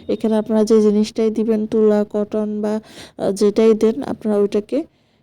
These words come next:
ভালো করে অ্যাড করে ফেলা, ভালো করে অ্যাড করে তারপর আপনারা এর উপর কাজ করবেন। আর এখন আমি যে ফুলের কাজটা দেখতেছেন, হলুদ কালারের করলা ফুলটা, ওই ফুলের কাজটা আমি অনেকবারই শেয়ার করছি। আর যারা জানেন না তাদের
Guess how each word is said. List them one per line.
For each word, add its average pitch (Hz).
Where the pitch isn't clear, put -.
ভালো 202
করে 233
অ্যাড 214
করে 208
ফেলা, 185
ভালো 202
করে 214
অ্যাড 208
করে 247
তারপর 214
আপনারা 202
এর 208
উপর 240
কাজ 220
করবেন। 190
আর 202
এখন 226
আমি 226
যে 233
ফুলের 220
কাজটা 220
দেখতেছেন, 240
হলুদ 233
কালারের 226
করলা 220
ফুলটা, 226
ওই 233
ফুলের 247
কাজটা 254
আমি 240
অনেকবারই 220
শেয়ার 240
করছি। 254
আর 262
যারা 226
জানেন 220
না 214
তাদের 220